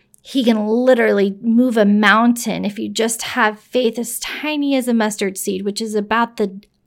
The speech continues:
dot at the end of a sentence. He can do all of those things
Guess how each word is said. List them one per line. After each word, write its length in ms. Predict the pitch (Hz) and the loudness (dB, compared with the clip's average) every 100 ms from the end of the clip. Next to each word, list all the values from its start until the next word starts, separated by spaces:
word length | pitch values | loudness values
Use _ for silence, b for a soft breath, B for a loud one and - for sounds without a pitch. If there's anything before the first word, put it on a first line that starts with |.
| 208 208 | -8 -4
dot 460 | 247 220 254 - - | 2 4 4 -2 -6
at 160 | 226 208 | -6 -4
the 160 | - | -4
end 140 | 220 220 | -2 -2
of 140 | 202 | -2
a 80 | 190 | -6
sentence. 840 | - 214 185 175 - - - - 202 _ _ _ _ _ _ _ _ _ | -4 -6 -6 -8 -14 -12 -12 -12 -20 _ _ _ _ _ _ _ _ _
He 200 | - 240 | -10 0
can 180 | 240 226 | 2 2
do 220 | 294 294 | 2 2
all 180 | 220 196 | 2 2
of 140 | 190 | -2
those 260 | 151 180 - | -6 -6 -8
things 640 | - - - - - | -12 -14 -14 -14 -14